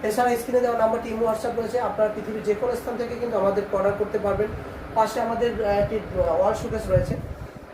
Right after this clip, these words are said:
ছয় ফিট by সাত ফিট চিটাগাং সেগুন গ্লাস ওয়াল শোকেস, পাশে টোন সিস্টেম করা, খুবই আধুনিক মানের একটি ড্রেসিং, আহ, ওয়াল শোকেস। তো আপনারা এই ওয়াল শোকেসটি আমাদের কাছ থেকে পেয়ে যাবেন মাত্র বিয়াল্লিশ হাজার টাকা, ন্যাচারাল কাঠকলা বার্নিশ করে দিব।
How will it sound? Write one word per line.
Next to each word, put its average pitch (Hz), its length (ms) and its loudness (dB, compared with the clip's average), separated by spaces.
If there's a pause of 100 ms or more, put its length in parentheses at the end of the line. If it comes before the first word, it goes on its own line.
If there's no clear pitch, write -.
(1400)
ছয় 208 200 8
ফিট - 140 -8
by 240 80 0
সাত 202 240 -4 (100)
ফিট 240 80 -10 (100)
চিটাগাং 214 260 0
সেগুন 214 340 -4
গ্লাস 208 300 2
ওয়াল 196 240 0
শোকেস, 208 200 -8 (420)
পাশে 233 380 -2
টোন 254 280 4
সিস্টেম 208 360 -4
করা, - 220 -4 (260)
খুবই 277 180 2
আধুনিক 202 420 2
মানের 175 240 4
একটি 165 180 -6
ড্রেসিং, 165 360 -4
আহ, 156 840 -4
ওয়াল 160 140 0
শোকেস। 175 260 -6 (440)
তো - 60 2
আপনারা 226 320 4
এই 226 200 -2
ওয়াল 214 340 0
শোকেসটি 233 340 -4
আমাদের 196 280 -2
কাছ 208 160 -6
থেকে 220 220 -6
পেয়ে 208 140 -4
যাবেন 214 180 -2
মাত্র 190 280 -2
বিয়াল্লিশ 185 420 0
হাজার 160 240 -4
টাকা, 185 160 -4
ন্যাচারাল 180 380 -2
কাঠকলা 165 320 -2
বার্নিশ 175 320 0
করে 180 140 -2
দিব। 180 200 -6